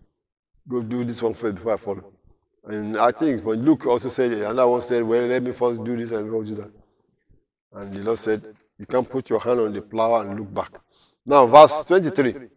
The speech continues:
Now they, they were going to the other side, like he said in verse twenty, verse eighteen. And when he was entered into a ship, his disciples followed him, and behold, there arose a great tempest in the sea,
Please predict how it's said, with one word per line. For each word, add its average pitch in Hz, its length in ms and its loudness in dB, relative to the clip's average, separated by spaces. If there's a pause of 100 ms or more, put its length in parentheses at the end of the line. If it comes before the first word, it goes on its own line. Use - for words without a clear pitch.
(1300)
Now 156 200 6
they, 127 280 4
they 120 220 0
were 117 180 6
going 151 520 2
to 123 100 -6
the 120 120 2
other 135 140 6
side, 123 200 2
like 110 200 2
he 107 80 -6
said 120 280 0
in 104 160 -6
verse 101 160 -6
twenty, 101 420 -10 (880)
verse 104 300 -8
eighteen. 120 460 -8 (440)
And 127 160 0
when 196 200 8
he 185 60 10
was 165 220 10
entered 185 300 4
into 147 200 4
a 127 120 4
ship, 165 280 -2
his 120 160 -2
disciples 131 440 -2
followed 127 280 2
him, 131 140 -4
and 113 320 -4
behold, 120 440 2
there 120 180 6
arose 123 480 4
a 117 100 2
great 135 400 -2
tempest 139 480 0
in 110 100 -4
the 107 80 -6
sea, 117 320 -6